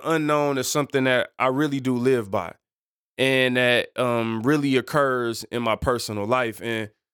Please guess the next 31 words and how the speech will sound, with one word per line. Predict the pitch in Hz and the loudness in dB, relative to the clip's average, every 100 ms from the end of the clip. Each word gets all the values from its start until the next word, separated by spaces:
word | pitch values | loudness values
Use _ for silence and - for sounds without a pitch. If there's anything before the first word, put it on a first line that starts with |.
| _ _ | _ _
what | 143 185 | 0 2
it | 175 | 4
really | 175 233 226 | 2 2 2
is | 190 156 | 2 4
all | 165 156 | 2 2
about, | 131 139 147 | 2 0 2
and | 139 | -2
I've | 131 _ _ | -4 _ _
probably | - 165 147 135 | -2 0 2 0
at | 120 | -2
least | 135 113 | -4 -2
mentioned, | 131 127 123 | -4 -2 -2
I | 110 | 0
know | 143 180 | 2 2
I've | 127 | 0
mentioned | 120 123 117 104 | -4 -4 -4 -4
it | |
on | 101 98 | -4 -6
the | |
show, | 95 139 107 - _ _ _ _ | -2 0 0 -4 _ _ _ _
but | 135 135 | -4 -2
the | 156 | 0
whole | 202 226 | 0 2
idea | 180 135 147 180 | 0 0 0 2
of | 151 135 | 2 0
the | 123 | 0
hope | 151 151 | 0 0
of | 139 | 0
the | 120 120 | 0 0
unknown | 127 113 127 147 127 107 - | -2 0 0 0 0 -4 -2
is | 127 120 113 107 107 | 0 2 2 -2 -6